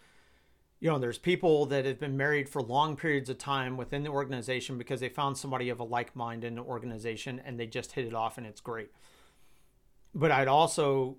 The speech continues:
challenge that relationship, and not in a negative way, but just challenge them to find out how deep their relationship actually is.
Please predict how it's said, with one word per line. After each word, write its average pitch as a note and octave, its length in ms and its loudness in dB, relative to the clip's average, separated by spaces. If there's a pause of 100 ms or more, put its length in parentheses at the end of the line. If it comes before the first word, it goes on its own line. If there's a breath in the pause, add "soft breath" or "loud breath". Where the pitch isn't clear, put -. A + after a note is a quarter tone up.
(100)
challenge C#3+ 580 -2
that C3+ 180 -2
relationship, B2+ 840 -4
and D#3 200 0
not D#3 240 0
in D3 80 -4
a C3+ 40 -2
negative C3 380 0
way, B2 120 0
but B2 120 -6
just B2 180 -8
challenge D3+ 360 0
them B2 160 -4
to B2 100 -6
find C3 320 -2
out A#2+ 140 0
how C3+ 160 2
deep B2 300 -4
their B2 120 -4
relationship A#2 640 -6
actually A2+ 400 -6
is. A2 260 -6